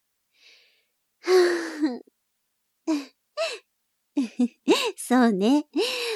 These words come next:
まだ落ち込んでるなら、もっと慰めてあげるわ。これから先、あなたがそう望むのなら、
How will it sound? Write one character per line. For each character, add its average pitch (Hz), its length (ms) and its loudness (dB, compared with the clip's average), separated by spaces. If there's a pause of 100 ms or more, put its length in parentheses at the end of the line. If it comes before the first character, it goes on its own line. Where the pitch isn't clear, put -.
(120)
ま 254 180 8
だ 226 140 6
落 208 240 0
ち - 20 -20
込 269 160 4
ん 277 60 4
で 302 100 6
る 349 100 6
な 330 140 8
ら、 262 300 4 (380)
も 208 140 4
っ 208 80 0
と 190 100 -4
慰 190 420 0
め 269 140 4
て 226 120 -2
あ 220 80 0
げ 240 160 2
る 302 140 2
わ。 311 160 2 (960)
こ 143 140 -2
れ 220 140 0
か - 160 -2
ら 233 140 2
先、 262 600 2 (580)
あ 220 120 4
な 233 160 6
た 226 140 2
が 208 180 2
そ 226 220 2
う 240 60 4
望 254 320 6
む 294 80 6
の 302 140 6
な 262 160 4
ら、 226 400 -4